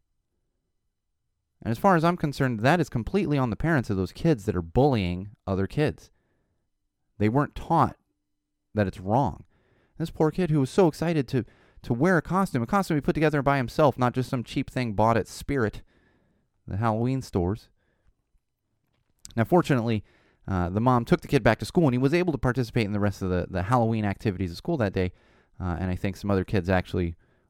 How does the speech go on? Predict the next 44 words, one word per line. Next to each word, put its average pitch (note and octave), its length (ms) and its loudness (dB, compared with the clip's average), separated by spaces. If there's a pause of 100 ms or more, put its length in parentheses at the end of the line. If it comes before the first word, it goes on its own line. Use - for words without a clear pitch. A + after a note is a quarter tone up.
were A#2+ 180 2
nice, E3+ 320 2
'cause B2 140 -2
that's F3+ 180 4
the C3+ 80 2
thing. A2+ 320 2 (1300)
Bullying F3 540 2
exists, B2 540 0
and G#2 120 2
there's, G2+ 180 -2
there's G#2 160 2
bullies A#2+ 420 4
out C#3+ 220 2
there, F2+ 120 2
but F#2 160 -2
they A2+ 120 -8
are B2 140 -6
still D#3 340 2
a G2 40 -4
very A2 200 4
small A2+ 280 -2
percentage G2+ 460 -2
of, D#2+ 160 -6 (100)
of, E2+ 260 -10 (400)
of - 140 -6
kids F2+ 300 0
at - 80 -10
schools F2+ 480 -2
and, D2+ 240 -10 (160)
you E2+ 100 -10
know, D2+ 220 -14 (120)
a-, - 300 -16
anything G2+ 400 -2
having F2 280 -2
to E2+ 40 -6
do E2 160 -2
with E2 160 -2
activities. E2 480 -4
And D#2+ 100 -8
s-, - 60 -12
it's - 160 -4
a F#3 180 -2
smaller B3 360 -2
percentage. C3+ 500 -6